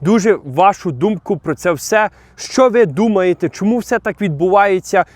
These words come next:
і чому така різка зміна до українських біженців в Німеччині? Залишіть цьому відео вподобайку, якщо ви підтримуєте україномовний контент,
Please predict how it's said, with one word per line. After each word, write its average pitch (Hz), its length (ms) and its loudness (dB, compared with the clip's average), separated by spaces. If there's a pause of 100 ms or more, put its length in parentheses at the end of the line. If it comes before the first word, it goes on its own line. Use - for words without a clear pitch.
(120)
і - 80 -4
чому 220 280 2
така 208 340 0
різка 214 600 0
зміна 190 480 -2 (220)
до 196 120 2
українських 185 600 -2
біженців 180 560 -4
в 156 40 -4
Німеччині? 160 680 -2 (300)
Залишіть 240 460 0
цьому 247 260 2
відео 240 220 0
вподобайку, 220 640 0
якщо 233 240 -4
ви 220 100 -2
підтримуєте 226 580 -2
україномовний 220 680 0
контент, 208 520 -4